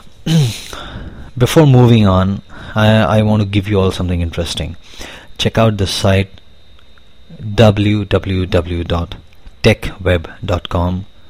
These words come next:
slash encyclopedia.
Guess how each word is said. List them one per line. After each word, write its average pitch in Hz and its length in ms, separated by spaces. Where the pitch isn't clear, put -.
slash - 720
encyclopedia. - 840